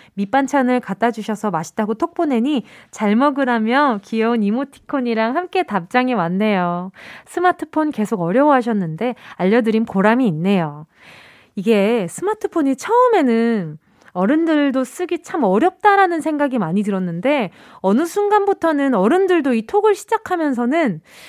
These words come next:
그 어른들한테 맞는 이모티콘이 생기기 시작했잖아요.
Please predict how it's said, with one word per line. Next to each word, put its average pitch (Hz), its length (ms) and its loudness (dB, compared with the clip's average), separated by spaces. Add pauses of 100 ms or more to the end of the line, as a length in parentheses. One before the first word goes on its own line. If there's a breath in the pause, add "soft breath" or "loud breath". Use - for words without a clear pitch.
(140 loud breath)
그 247 100 2
어른들한테 392 720 4
맞는 233 380 4
이모티콘이 254 580 0
생기기 311 420 -2
시작했잖아요. 208 1040 0